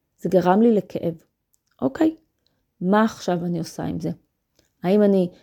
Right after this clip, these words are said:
מסתגרת עם זה, וזהו, לא יוצאת יותר לעולם?" לא. אני מסתכלת לזה בלבן של העיניים ואומרת, "אוקיי, חוויתי רגש מעפן, לא רוצה את הרגש הזה, אבל נשאל את עצמנו,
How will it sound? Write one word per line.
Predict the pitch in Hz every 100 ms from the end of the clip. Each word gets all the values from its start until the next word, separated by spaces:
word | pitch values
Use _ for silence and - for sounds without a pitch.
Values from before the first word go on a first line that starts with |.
| _ -
מסתגרת | 170 - 156 165 226 277
עם | 285 277
זה, | 285 302 294 - _ -
וזהו, | 170 180 233 269
לא | 233
יוצאת | 208 208 202
יותר | 190 185
לעולם?" | 175 156 214 339 - _ _ _
לא. | 302 359 - _ _ _ -
אני | 175
מסתכלת | 165 165 220 240
לזה | 277 262
בלבן | 240 240 226 226
של | 233
העיניים | 220 202 190 196
ואומרת, | 185 185 185
"אוקיי, | 180 - 151
חוויתי | - 160 180 202 240
רגש | 202 190 196
מעפן, | 196 175 175 - 175 175 - _ _ _ -
לא | 170
רוצה | 170 220 -
את | 202
הרגש | 190 180 185 185
הזה, | 180 196 202 _ _ _ -
אבל | 151 170 170 - _ _ _ _ _ _ -
נשאל | 156 - 220 277
את | 269
עצמנו, | 233 - 175 180